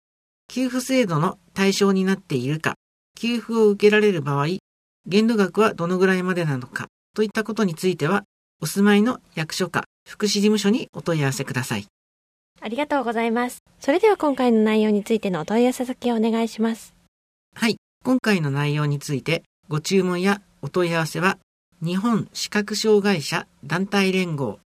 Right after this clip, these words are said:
Speaker 1: 用具購買所までお願いいたします。お電話、ファックス、Eメールにて承っております。お電話でのご注文、お問い合わせは、電話番号ゼロ三の三二ゼロゼロの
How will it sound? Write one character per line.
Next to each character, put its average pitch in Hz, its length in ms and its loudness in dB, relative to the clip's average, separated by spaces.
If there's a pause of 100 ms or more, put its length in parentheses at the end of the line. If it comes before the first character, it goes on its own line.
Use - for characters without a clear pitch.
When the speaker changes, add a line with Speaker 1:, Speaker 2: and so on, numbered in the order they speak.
Speaker 1:
用 226 180 0
具 160 140 -4
購 190 260 0
買 202 180 2
所 202 140 -2
ま 190 100 0
で 226 200 -2 (120)
お 147 60 -8
願 127 220 -4
い 117 40 -8
い 110 40 -12
た - 80 -12
し - 100 -12
ま 104 100 -12
す。 - 140 -14 (600)
お 185 100 0
電 202 240 2
話、 175 160 -4 (320)
フ 202 60 -4
ァ - 20 -2
ッ 202 40 -4 (100)
ク 147 100 -10
ス、 - 260 -6
E 208 200 0
メ 233 160 0
ー 220 40 -2
ル 202 80 2
に 240 140 -2
て 302 200 -2
承 160 60 -8
っ 151 360 -4 (100)
て - 80 -6
お 110 40 -6
り 110 60 -8
ま 101 120 -10
す。 - 160 -14 (580)
お 175 80 -4
電 240 180 2
話 226 100 0
で 254 100 2
の 226 280 -2
ご 143 120 -2
注 151 180 -4
文、 139 300 -2
お 139 80 -6
問 143 180 0
い 131 60 2
合 135 40 0
わ 131 60 -4
せ 135 120 -4
は、 180 180 -2 (500)
電 202 180 2
話 214 100 4
番 196 240 4
号 131 200 -4 (300)
ゼ 165 160 0
ロ 220 120 2
三 185 400 -2
の 147 160 0 (460)
三 208 360 0
二 170 280 0
ゼ 135 160 -4
ロ 160 100 -2
ゼ 170 160 -2
ロ 123 120 -4
の 151 180 -4